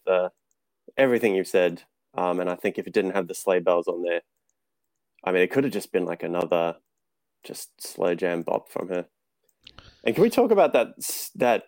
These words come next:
like, reference that y-, uh, you know the moment? There's a moment in the song that, like, calls back to something that was this year, believe it or not, but doesn't feel like it.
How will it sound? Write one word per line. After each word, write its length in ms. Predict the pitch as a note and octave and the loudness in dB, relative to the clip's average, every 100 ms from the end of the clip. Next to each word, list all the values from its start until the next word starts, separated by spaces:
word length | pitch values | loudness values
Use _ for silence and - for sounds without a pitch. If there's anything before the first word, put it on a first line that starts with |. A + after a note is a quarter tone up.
| _ A2+ | _ -2
like, 160 | G2+ | 0
reference 640 | F#2 A2+ - F4 D4+ - - - | 4 4 4 4 2 -4 -6 -2
that 260 | G2 - _ - | 0 -2 _ -4
y-, 100 | A2+ A2+ | 0 2
uh, 60 | |
you 260 | G#2 G2 A#2+ | 2 2 4
know 160 | A2+ | 6
the 80 | G2 | 4
moment? 260 | G2 F#2+ F2+ | 4 4 4
There's 140 | F#2+ | 2
a 20 | |
moment 240 | G2 G2 F#2 | 0 -2 -2
in 60 | |
the 80 | F2+ | -6
song 300 | - F#2 F2 | 0 0 0
that, 140 | F2+ - | -2 0
like, 200 | E2+ - | -4 -4
calls 220 | F#2+ F2 | -4 -2
back 220 | F#2+ - | -4 -4
to 100 | G2 | -4
something 340 | G2+ F2+ F2+ F2+ | -4 -2 -2 -2
that 220 | - - _ _ | -4 -8 _ _
was 160 | A2 A2 | 0 2
this 240 | D#3 D#3 | 2 4
year, 140 | C3+ D3+ | 4 4
believe 280 | A#2 G2+ A2 | 4 2 0
it 40 | |
or 80 | G#2+ | 0
not, 200 | G2+ - _ _ _ _ _ - | 0 -2 _ _ _ _ _ -4
but 100 | - | -2
doesn't 240 | F#2+ - | -2 0
feel 140 | G#2 | 2
like 180 | F#2 F2 | 2 0
it. 120 | - | -6